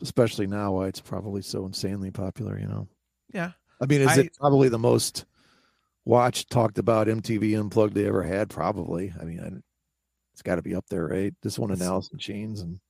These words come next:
Speaker 2: Yep. Well, it's 'cause they never did, did justice by the Queensryche Unplugged, which is cr-, absolutely criminal, but I would, I would love to have that entire thing, like,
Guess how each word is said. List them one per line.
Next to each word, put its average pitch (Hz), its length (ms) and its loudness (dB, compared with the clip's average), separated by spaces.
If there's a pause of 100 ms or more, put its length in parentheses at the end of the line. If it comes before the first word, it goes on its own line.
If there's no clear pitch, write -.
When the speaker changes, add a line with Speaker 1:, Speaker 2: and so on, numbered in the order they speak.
(360)
Speaker 2:
Yep. 110 180 -2 (440)
Well, 139 140 4
it's - 120 -4
'cause 139 160 -4
they 135 100 -4
never 120 200 -4
did, 113 300 -8 (140)
did 110 160 -8
justice 113 400 -8
by 110 140 -2
the 104 100 -6
Queensryche 101 500 -8
Unplugged, 92 460 -8
which 92 180 -12
is 92 140 -10
cr-, - 180 -12 (160)
absolutely 101 440 -10
criminal, 98 400 -8
but 92 240 -8 (1080)
I 131 100 2
would, 127 180 -2
I 127 120 2
would 110 160 -4
love 120 380 -2
to 110 60 -2
have 107 180 -2
that 107 100 -2
entire 98 340 -4
thing, 98 240 -8
like, 95 220 -8